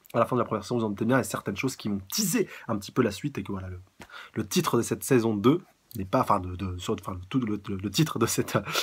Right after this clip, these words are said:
de cette petite partie, donc, ouais, les signes de la guerre sainte n'est pas quelque chose d'anodin. Oh non, loin de là. Bref, on est parti. Alors, on démarre directement donc avec la fête à Lyonnaise, donc après la victoire contre Hendrickson qui coïncide aussi avec la fête du royaume. Enfin, c'est plus la fête du royaume, mais en plus, hein, comme, voilà, ça leur permet un petit peu de faire la fiesta par rapport à la chute d'Hendrickson.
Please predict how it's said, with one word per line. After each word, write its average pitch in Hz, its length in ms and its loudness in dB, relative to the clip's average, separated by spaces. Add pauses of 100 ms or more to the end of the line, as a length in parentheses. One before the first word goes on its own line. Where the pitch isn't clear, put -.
(220)
de - 60 -2
cette 113 160 2
petite 117 220 -4
partie, - 200 2
donc, 120 120 -2
ouais, 101 80 -4
les 98 60 -4
signes 117 180 0
de 113 40 4
la 107 120 0
guerre 104 160 -6
sainte 131 260 0
n'est 101 140 -2
pas 120 200 -2
quelque 117 240 -8
chose 113 220 -2
d'anodin. 95 460 -4
Oh 143 480 6
non, 151 160 0
loin 143 400 8
de 190 80 8
là. 165 180 2 (840)
Bref, 214 400 8
on 208 140 10
est 202 60 8
parti. - 320 2
Alors, 107 240 -2
on 135 60 4
démarre 143 220 8
directement 131 360 4
donc 107 160 0
avec 101 160 0
la 113 80 2
fête - 240 2
à 127 60 6
Lyonnaise, 113 340 2
donc 95 200 -4
après - 220 2
la 110 60 2
victoire 101 320 0
contre - 200 -4
Hendrickson 110 420 0
qui 110 160 -8
coïncide 123 380 2
aussi 110 180 0
avec 110 140 -2
la 101 60 -6
fête 101 160 -4
du 104 80 -6
royaume. 104 220 2
Enfin, 101 140 -8
c'est - 120 -16
plus 123 180 -2
la 104 80 -2
fête 110 180 0
du 107 80 -2
royaume, 113 240 6
mais 107 40 -2
en 95 60 -2
plus, 123 220 -4
hein, 101 80 -6
comme, 95 180 -8 (100)
voilà, 101 140 -2
ça 101 100 -12
leur 95 80 -16
permet 101 160 -2
un - 20 -2
petit 95 100 -10
peu 113 100 -2
de - 40 -4
faire 104 100 -4
la 101 60 -8
fiesta 113 380 -2
par 104 140 -8
rapport 101 280 -4
à 98 40 -8
la 98 60 -8
chute 104 220 -8
d'Hendrickson. 110 480 -2